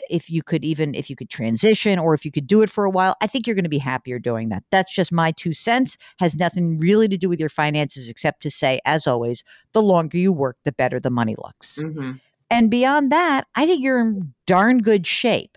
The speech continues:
Speaker 1: I also presume that because you are, uh, have just gone through an illness and a death, that your own estate documents are up to date. Is that correct?
Speaker 2: For the most part.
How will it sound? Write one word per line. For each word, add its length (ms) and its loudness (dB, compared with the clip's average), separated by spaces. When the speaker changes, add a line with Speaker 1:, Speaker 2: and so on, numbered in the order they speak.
Speaker 1:
I 140 4
also 380 4
presume 760 4
that 240 4
because 880 0
you 420 2
are, 560 2
uh, 180 0
have 180 -2
just 300 -2
gone 300 2
through 520 -2
an 280 0
illness 420 2
and 100 -2
a 80 -2
death, 600 -2
that 300 0
your 180 4
own 180 4
estate 340 -2
documents 600 0
are 100 2
up 140 0
to 100 0
date. 300 4
Is 100 -4
that 160 -2
correct? 460 0
Speaker 2:
For 160 -4
the 80 2
most 260 0
part. 280 -2